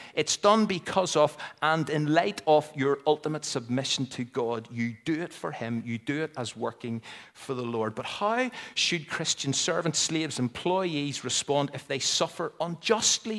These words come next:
in the workplace? How are we meant to respond if we're given a hard time for no legitimate reason? What happens if our boss or our line manager is harsh?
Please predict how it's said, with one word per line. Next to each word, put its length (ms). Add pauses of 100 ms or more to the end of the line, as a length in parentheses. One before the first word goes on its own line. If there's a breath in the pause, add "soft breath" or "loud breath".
in 100
the 80
workplace? 720 (2000)
How 120
are 40
we 80
meant 160
to 60
respond 420
if 80
we're 100
given 280
a 60
hard 340
time 320
for 180
no 360
legitimate 680
reason? 480 (1300)
What 140
happens 220
if 120
our 100
boss 360
or 80
our 140
line 260
manager 480
is 280
harsh? 600